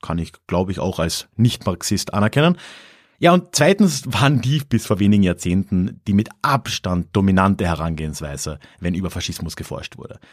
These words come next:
Und der Grund dafür ist einfach, weil der Faschismus ist für die marxistische Linke ja ein sehr prägnantes und präsentes Thema und es war immer schon eine unangenehme Sache.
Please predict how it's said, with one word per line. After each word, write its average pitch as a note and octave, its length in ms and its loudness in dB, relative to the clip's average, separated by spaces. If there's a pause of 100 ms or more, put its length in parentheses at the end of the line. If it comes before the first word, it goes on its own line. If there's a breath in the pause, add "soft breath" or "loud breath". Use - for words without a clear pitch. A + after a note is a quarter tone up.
(300 soft breath)
Und G3 240 2 (680 loud breath)
der F3 240 2
Grund G3+ 300 4
dafür D3+ 280 2
ist C#3 160 -6
einfach, D#3+ 480 0 (200)
weil A#2 640 -6
der D3+ 320 -6
Faschismus G3+ 800 0
ist - 480 -4
für D3+ 760 0
die B2+ 120 -8
marxistische B2+ 520 -4
Linke D3 680 0 (1300 soft breath)
ja C#3 100 -2
ein C#3+ 180 0
sehr B2+ 560 4 (220)
prägnantes A2 720 2
und G2 160 -8
präsentes F#2+ 520 -6
Thema B2 260 2
und C3 160 0
es B2+ 120 -2
war - 120 0
immer D#3+ 180 4
schon A#2+ 140 0
eine G#2 160 -4
unangenehme D#2+ 580 -2
Sache. - 380 -16